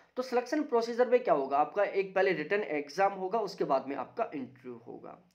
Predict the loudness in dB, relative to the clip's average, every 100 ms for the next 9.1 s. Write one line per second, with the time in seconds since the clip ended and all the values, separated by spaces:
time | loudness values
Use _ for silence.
0 | _ -6 -4 -6 -6 -4 4 6 6 4
1 | 4 2 4 2 2 -4 -4 -6 -2 2
2 | 2 2 -2 0 -2 -2 -4 -4 -2 -2
3 | 2 0 0 -4 -6 -12 -8 -6 -6 -10
4 | -14 -16 -20 _ _ -12 -6 0 0 0
5 | -2 0 0 -4 -8 -10 -10 -8 -10 -10
6 | -14 -20 -14 -8 -6 -2 -2 -4 -8 -10
7 | -10 -20 _ -8 -8 0 2 4 2 0
8 | 2 2 4 4 2 -4 -6 -8 -4 -2
9 | -2